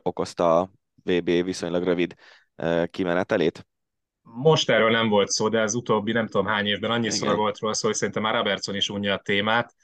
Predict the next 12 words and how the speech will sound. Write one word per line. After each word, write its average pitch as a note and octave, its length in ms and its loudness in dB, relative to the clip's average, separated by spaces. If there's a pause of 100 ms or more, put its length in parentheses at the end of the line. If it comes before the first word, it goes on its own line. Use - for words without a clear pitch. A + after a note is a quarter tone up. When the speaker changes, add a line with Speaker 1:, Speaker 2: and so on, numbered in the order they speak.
(300)
Speaker 2:
Én - 340 -8
egyszerűen, B2 380 2
egyszerűen A#2+ 360 0
nem G#2 100 -8
hiszem G2 200 -2
el F#2+ 100 0
ezt F#2 160 -4
az F#2+ 80 -2
embert, F#2 420 0
hogy, F#2+ 300 -4 (420)
hogy, F#2+ 320 -6
ö, F#2+ 300 0